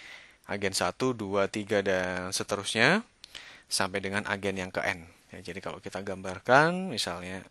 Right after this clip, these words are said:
ini kita, eh, oke, sebentar. Eh,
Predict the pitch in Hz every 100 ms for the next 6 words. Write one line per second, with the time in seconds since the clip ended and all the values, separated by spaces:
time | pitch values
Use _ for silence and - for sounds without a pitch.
0 | _ _ _ _ 117 98 98 95 98 _
1 | _ _ _ _ _ _ _ _ - 110
2 | - 104 - - - 104 78 73 - -
3 | 95 - - 71 - - _ _ _ _
4 | 190 - _ - 214 117 123 120 - 92
5 | 90 87 127 - - _ _ _ _ _
6 | _ _ _ _ - 104